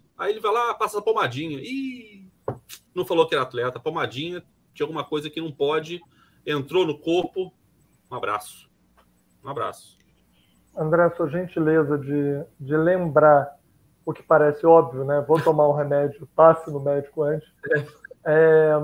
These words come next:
Speaker 2: também serve pros médicos lembrarem do, da sua fala.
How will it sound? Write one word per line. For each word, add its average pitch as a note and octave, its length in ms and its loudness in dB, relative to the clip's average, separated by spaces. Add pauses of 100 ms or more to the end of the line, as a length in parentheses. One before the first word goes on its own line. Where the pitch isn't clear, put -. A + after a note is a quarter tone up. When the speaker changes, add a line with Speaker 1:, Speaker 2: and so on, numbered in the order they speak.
(1120)
Speaker 2:
também G#3+ 320 6
serve G#3+ 380 4
pros G3 200 -6
médicos F#3 500 0
lembrarem F3 600 0
do, F3 160 -10
da E3+ 160 0
sua F#3 220 -2
fala. D#3 440 -2